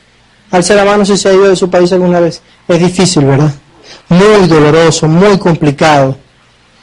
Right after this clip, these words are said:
Imagínate que Dios te manda y te diga, "Y te vas a mudar y allá te vas a morir". Eso es lo que se está enfrentando Abraham.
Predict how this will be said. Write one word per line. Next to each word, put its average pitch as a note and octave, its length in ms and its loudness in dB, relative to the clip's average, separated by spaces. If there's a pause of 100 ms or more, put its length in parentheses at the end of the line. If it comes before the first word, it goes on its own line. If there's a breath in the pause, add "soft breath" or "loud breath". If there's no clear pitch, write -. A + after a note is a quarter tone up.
(120)
Imagínate B3 480 0
que G#3+ 100 0
Dios A3 200 2
te A3+ 120 0
manda A3+ 300 2
y G#3 40 -4
te G3 100 0
diga, G#3+ 140 2
"Y G#3 60 0
te G#3 120 0
vas G#3 120 2
a A#3+ 80 2
mudar A3+ 320 2
y A#3+ 40 2
allá G3 200 2
te F#3+ 100 0
vas F#3 160 2
a F3+ 60 2
morir". C#3 460 0 (220)
Eso G#3+ 260 0
es G#3 80 2
lo F#3+ 100 2
que F3+ 100 0
se F3+ 120 -2
está F#3 160 0
enfrentando E3+ 640 -2
Abraham. B2+ 400 -2